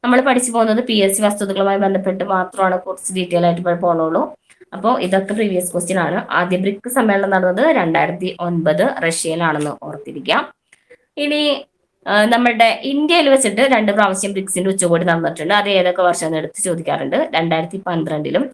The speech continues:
രണ്ടായിരത്തി ഇരുപത്തൊന്നിലും. അത് ഓർത്തിരിക്കാൻ. രണ്ടായിരത്തി പന്ത്രണ്ടിന് ഈ പന്ത്രണ്ട് തിരിച്ചിട്ട് ഇവിടെ ഇരുപത്തൊന്ന് ആവുമല്ലോ, അപ്പൊ അത് ഓർത്തിരുന്നാ മതി. രണ്ടായിരത്തി പന്ത്രണ്ടിലും രണ്ടായിരത്തി ഇരുപത്തൊന്നിലുമാണ് നമ്മുടെ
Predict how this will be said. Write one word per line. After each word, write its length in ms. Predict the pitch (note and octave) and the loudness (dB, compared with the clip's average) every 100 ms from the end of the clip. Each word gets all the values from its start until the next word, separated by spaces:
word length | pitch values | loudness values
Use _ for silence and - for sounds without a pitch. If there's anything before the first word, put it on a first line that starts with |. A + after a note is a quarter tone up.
| G#3 | -6
രണ്ടായിരത്തി 420 | D#3 D#3 D3 - | -2 -2 -2 -4
ഇരുപത്തൊന്നിലും. 520 | F3+ C#3 D3 C#3 C3 - | -6 -6 -6 -8 -10 -10
അത് 120 | D#3 | 0
ഓർത്തിരിക്കാൻ. 640 | F#3+ F3+ F#3 F#3 F3 A3 - - _ - | 0 2 -2 -2 0 -2 -6 -20 _ -2
രണ്ടായിരത്തി 420 | F#3 D#3 E3 F#3 | 0 2 0 -2
പന്ത്രണ്ടിന് 460 | F#3+ F#3 E3 D#3 | -2 -2 -2 -2
ഈ 120 | E3 E3+ | -2 -2
പന്ത്രണ്ട് 400 | F3+ E3 D#3+ F3+ | 0 0 0 0
തിരിച്ചിട്ട് 400 | G#3 F#3+ F#3+ F#3+ | -2 -2 0 2
ഇവിടെ 240 | F#3 F#3 | 4 4
ഇരുപത്തൊന്ന് 420 | F#3 F3+ F3 E3+ | 4 2 2 2
ആവുമല്ലോ, 360 | F3+ D#3+ D3 - _ _ | 2 2 0 -4 _ _
അപ്പൊ 160 | E3+ F#3 | -2 0
അത് 140 | F3+ | 2
ഓർത്തിരുന്നാ 380 | F3 E3+ D3+ D3+ | 0 0 -4 -4
മതി. 240 | D3 D#3 - _ - - | -4 -8 -12 _ -20 -8
രണ്ടായിരത്തി 300 | F3 E3+ E3+ | 0 0 0
പന്ത്രണ്ടിലും 640 | F3 F3+ E3+ E3 E3 C4 G#3+ | -2 -2 -2 -2 0 0 -2
രണ്ടായിരത്തി 420 | D#3+ D#3 D#3+ G3 | 0 0 0 -4
ഇരുപത്തൊന്നിലുമാണ് 1000 | E3+ D#3+ - E3+ D3+ E3+ D#3+ D#3 C#4+ - _ _ _ _ _ _ _ _ - - - _ | -4 -4 -4 -2 0 0 0 2 0 -2 _ _ _ _ _ _ _ _ -20 -20 -20 _
നമ്മുടെ 320 | G#3 G3 G#3+ | 0 2 2